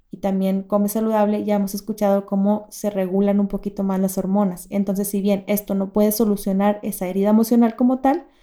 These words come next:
sí puede ser un muy buen complemento para que pueda ayudarte a, a superar esto, ¿no? Y a estar más fuerte y a crecer integralmente. Si te es posible, acude también con un nutricionista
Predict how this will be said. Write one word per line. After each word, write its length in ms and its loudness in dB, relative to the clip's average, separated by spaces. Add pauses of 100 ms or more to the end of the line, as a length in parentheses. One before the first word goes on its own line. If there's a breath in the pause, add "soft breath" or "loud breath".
(100)
sí 180 -8
puede 220 0
ser 160 0
un 120 4
muy 220 6
buen 220 4
complemento 800 -2 (340 loud breath)
para 320 -2
que 220 -2
pueda 320 0
ayudarte 680 0
a, 460 -6
a 80 -6
superar 480 -4
esto, 260 -6
¿no? 220 -2
Y 80 0
a 40 -4
estar 200 -6
más 200 -6
fuerte 300 -4
y 40 -4
a 100 -8
crecer 360 -6
integralmente. 760 -2 (460 soft breath)
Si 160 -4
te 160 0
es 100 0
posible, 640 2
acude 400 0
también 340 -2
con 140 -4
un 140 0
nutricionista 880 0